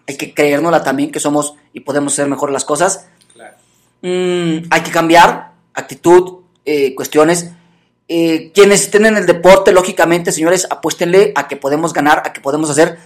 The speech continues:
Speaker 1: a que podemos mejorar, a que hay gente con, con grandes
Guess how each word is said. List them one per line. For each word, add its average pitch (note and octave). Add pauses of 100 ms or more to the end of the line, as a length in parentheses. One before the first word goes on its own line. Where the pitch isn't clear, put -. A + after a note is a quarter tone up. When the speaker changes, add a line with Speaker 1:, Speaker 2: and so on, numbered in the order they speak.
(160)
Speaker 1:
a -
que D3
podemos D#3
mejorar, D#3 (420)
a -
que D#3+
hay E3
gente E3+
con, D3 (400)
con C#3+
grandes D#3+